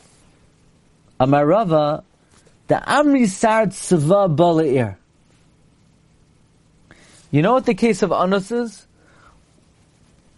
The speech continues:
It says, "Don't get married on Monday." But if the officer came to the city, then you could get married on Monday. Hey Chidami, what's the case? Ida Asi V'Chalaf,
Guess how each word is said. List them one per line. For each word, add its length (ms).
It 140
says, 240
"Don't 300
get 120
married 280
on 160
Monday." 580
But 120
if 140
the 100
officer 560
came 340
to 300
the 100
city, 640
then 180
you 100
could 180
get 120
married 320
on 320
Monday. 440
Hey 200
Chidami, 560
what's 320
the 80
case? 380
Ida 240
Asi 320
V'Chalaf, 640